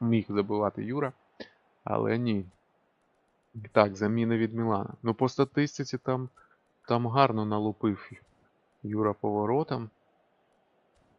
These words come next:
Ну, у Мілана в першому таймі гарні моменти були.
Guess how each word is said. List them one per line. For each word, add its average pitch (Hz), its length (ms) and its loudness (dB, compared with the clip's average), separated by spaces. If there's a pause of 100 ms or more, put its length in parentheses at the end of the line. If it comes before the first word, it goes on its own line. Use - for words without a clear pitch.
(1300)
Ну, 117 160 -6
у 127 200 0
Мілана 135 380 4
в 135 40 -2
першому 135 360 0
таймі 131 280 0
гарні 123 340 2
моменти 123 400 -2
були. 117 500 0